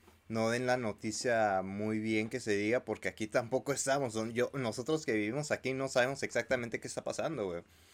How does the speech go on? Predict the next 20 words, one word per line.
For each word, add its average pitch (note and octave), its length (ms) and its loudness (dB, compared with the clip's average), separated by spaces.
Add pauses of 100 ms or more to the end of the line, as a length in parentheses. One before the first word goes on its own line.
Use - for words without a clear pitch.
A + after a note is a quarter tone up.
(800)
Es - 120 0
el B2+ 100 2
problema, A2 480 2 (220)
pero, G#2+ 320 4
pues, G#2+ 240 0
en G#2 260 0
relación G#2+ 400 2
a C3+ 40 0
esos C#3+ 180 -6
cinco C#3+ 260 -2
cuerpos, C3 360 0
esos A#2+ 220 -2
fueron, B2 380 0
se - 120 -2
hallaron G2+ 440 2
antes, A2 400 0
güey, E3 140 -2 (640)
y C3 180 -2
ya B2 200 8
después, D#3+ 760 0